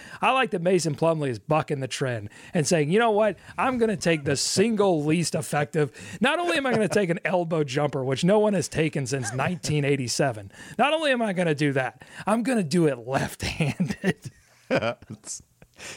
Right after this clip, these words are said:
Speaker 2: That is a big middle finger to Kirk Goldsberry. <laughs>
Speaker 1: It would have been more efficient had he shot it with his middle finger. <laughs>
Speaker 2: Uh, <laughs> he may be, man. Um, I, I love how Rod Boone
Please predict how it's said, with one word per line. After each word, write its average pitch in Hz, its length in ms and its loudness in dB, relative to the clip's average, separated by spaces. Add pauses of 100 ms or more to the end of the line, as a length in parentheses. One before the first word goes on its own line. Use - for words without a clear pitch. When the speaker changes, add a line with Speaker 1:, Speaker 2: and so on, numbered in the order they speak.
(120)
Speaker 2:
That 139 240 2
is 131 160 -2
a 113 40 -2
big 107 440 0 (260)
middle 113 400 2
finger 87 540 -2
to 73 120 -4
Kirk 90 360 -4
Goldsberry. 71 800 -4 (160)
<laughs> - 440 0
Speaker 1:
It 294 80 -2
would 269 140 2
have 285 60 -2
been 233 180 2
more 196 180 2
efficient 175 380 -2
had 160 140 0
he 147 60 -2
shot 151 340 -2
it 135 60 -2
with 139 120 0
his 117 120 -4
middle 127 220 -2
finger. 113 380 -2
<laughs> - 40 -14 (380)
Speaker 2:
Uh, 113 280 2 (320)
<laughs> 180 340 -2
he 165 140 0
may 135 260 0
be, 110 300 0
man. 85 340 0 (480)
Um, 110 420 2
I, 123 200 0
I 127 240 0
love 120 480 0
how 107 160 0
Rod 101 400 0
Boone 87 500 -2